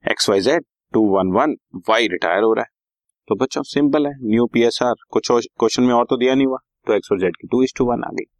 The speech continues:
गेनिंग रेशियो भी टू is to वन आ गई, राइट। ऐसे केस में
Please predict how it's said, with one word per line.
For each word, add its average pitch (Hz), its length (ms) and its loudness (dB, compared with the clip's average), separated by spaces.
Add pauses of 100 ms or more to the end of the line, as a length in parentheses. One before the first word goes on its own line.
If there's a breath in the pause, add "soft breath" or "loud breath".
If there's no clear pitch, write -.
(680)
गेनिंग 175 400 4
रेशियो 160 220 4
भी 151 100 2
टू 143 180 2
is - 80 -4
to 131 180 -2
वन 123 140 0
आ 120 60 -6
गई, 123 120 -14 (1200)
राइट। 147 260 0 (160)
ऐसे 101 200 0
केस 107 260 0
में 143 80 0